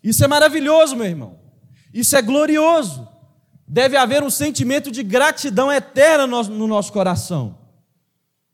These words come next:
Porque Cristo arrancou alguns judeus da oliveira para que nós fôssemos enxertados.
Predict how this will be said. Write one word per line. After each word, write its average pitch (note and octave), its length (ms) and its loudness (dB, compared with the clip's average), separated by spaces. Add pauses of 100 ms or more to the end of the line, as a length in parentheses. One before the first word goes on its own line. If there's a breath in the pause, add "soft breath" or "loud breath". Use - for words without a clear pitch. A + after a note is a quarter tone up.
(260)
Porque A3 320 0
Cristo E4 760 -2 (1800)
arrancou B3+ 680 0
alguns A#3+ 340 0
judeus G#3 540 -2
da G3+ 100 0
oliveira G3 640 -2
para G3 160 -10
que F#3+ 160 -10
nós F#3+ 320 -6
fôssemos F#3 520 -2
enxertados. - 1160 -4